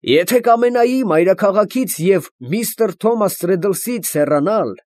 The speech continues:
շարունակեց միստր Միկաբրը, «առանց պարտքերս մարելու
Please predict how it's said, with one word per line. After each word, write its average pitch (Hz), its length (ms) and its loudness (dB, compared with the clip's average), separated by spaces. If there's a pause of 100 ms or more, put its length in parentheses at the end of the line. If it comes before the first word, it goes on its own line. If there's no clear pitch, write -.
(680)
շարունակեց 196 760 -2
միստր 123 460 -10
Միկաբրը, 101 500 -12 (960)
«առանց 175 480 0
պարտքերս 165 640 -2
մարելու 139 540 -2